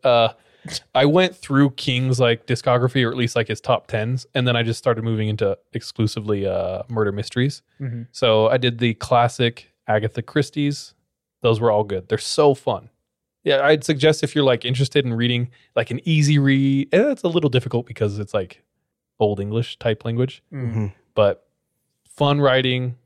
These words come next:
Speaker 1: I don't know. And she was, like, the birthplace for so many, like, the genre, basically.
Speaker 3: Mm-hmm.
Speaker 1: So Agatha Christie, I would do, and then there were none, A B C Killer, Death on the Nile. That's all I can think of right now.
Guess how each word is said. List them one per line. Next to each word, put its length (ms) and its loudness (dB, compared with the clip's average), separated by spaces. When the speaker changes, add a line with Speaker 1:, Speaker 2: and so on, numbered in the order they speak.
Speaker 1:
I 100 0
don't 80 0
know. 100 -6
And 200 0
she 140 -2
was, 160 4
like, 220 2
the 100 0
birthplace 640 0
for 200 -10
so 320 -4
many, 400 -6
like, 140 -2
the 80 0
genre, 400 -2
basically. 400 -4
Speaker 3:
Mm-hmm. 200 2
Speaker 1:
So 140 0
Agatha 300 2
Christie, 440 -2
I 120 2
would 200 0
do, 460 0
and 100 -2
then 120 0
there 100 0
were 80 2
none, 360 -2
A 80 -2
B 100 -4
C 200 -6
Killer, 420 -2
Death 220 2
on 100 -2
the 80 -2
Nile. 420 -2
That's 120 -8
all 120 -2
I 20 -6
can 140 -14
think 160 -10
of 40 -8
right 120 -6
now. 160 -14